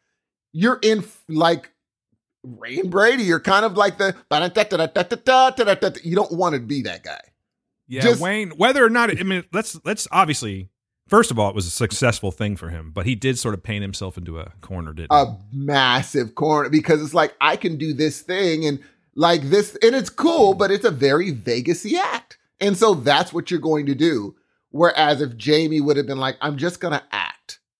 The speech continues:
Speaker 1: which with this new Tyson thing, this might bring him back to, "Oh, that's right. Jamie Foxx is really good at this thing."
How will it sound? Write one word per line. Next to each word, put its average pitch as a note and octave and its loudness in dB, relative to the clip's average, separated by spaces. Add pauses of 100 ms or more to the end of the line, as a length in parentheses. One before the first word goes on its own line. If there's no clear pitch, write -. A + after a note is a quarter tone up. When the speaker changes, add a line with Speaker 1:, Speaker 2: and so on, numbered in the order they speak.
Speaker 1:
which G#3 2
with A3+ 0
this A#3+ 0
new A#3+ -2
Tyson G#3+ -2
thing, G3 -2
this G3+ 2
might G3 0
bring F#3 4
him F3+ -2
back E3+ 0
to, C#3 -4 (460)
"Oh, A3 8
that's F#3+ 2
right. D3 4
Jamie D3 2
Foxx C#3+ 2
is A2+ -6
really B2 0
good G#2+ -4
at F#2 -16
this - -20
thing." - -20